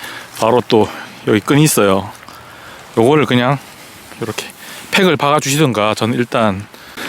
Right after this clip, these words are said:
양쪽에다가 대충 돌멩이를 달아놨습니다. 요렇게 해서 이렇게 딱 잡아 당겨주시면 딱 서요. 그렇게 해가지고 뭐 대충 팩만 요런 앞에다가 박아주시면 끝납니다.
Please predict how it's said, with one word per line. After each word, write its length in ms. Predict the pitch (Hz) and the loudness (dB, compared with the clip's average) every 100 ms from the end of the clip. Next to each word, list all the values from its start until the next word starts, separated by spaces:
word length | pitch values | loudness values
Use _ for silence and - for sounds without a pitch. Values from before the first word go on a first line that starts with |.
| - - - - - - - | -12 -14 -14 -16 -14 -10 -2
양쪽에다가 680 | 110 113 143 143 127 110 104 - - - | 0 2 2 2 0 0 -4 -10 -20 -6
대충 300 | 123 - 127 | -4 0 2
돌멩이를 400 | 127 131 160 135 | 4 4 4 2
달아놨습니다. 640 | 110 110 101 - 90 92 - - - - - - - | 2 0 0 -2 -4 -6 -12 -18 -20 -20 -20 -20 -6
요렇게 280 | - 151 - 175 - - 226 | 0 0 2 0 -2 -6 -2
해서 280 | 233 269 - - - - | 2 0 -2 -10 -20 -8
이렇게 160 | 190 - | -6 -4
딱 140 | - | -4
잡아 220 | - 185 | 0 2
당겨주시면 840 | 208 285 294 180 - 139 147 139 104 | 2 4 4 4 2 2 4 2 0
딱 100 | - - | -2 -2
서요. 260 | 226 214 117 - - - - - - - - - - - - | 2 2 0 -6 -20 -20 -20 -20 -20 -20 -20 -20 -20 -20 -10
그렇게 280 | - 214 220 | -2 0 2
해가지고 300 | 214 208 156 | 2 2 2
뭐 80 | 135 | 2
대충 280 | 139 185 160 | 0 2 2
팩만 420 | - 226 180 131 | 4 4 4 2
요런 280 | 131 135 131 | 2 0 -2
앞에다가 400 | 160 - 143 117 | -4 0 0 0
박아주시면 760 | 127 175 151 135 151 135 120 95 | 0 0 0 0 2 2 2 0
끝납니다. 480 | 180 175 151 98 | 2 2 2 0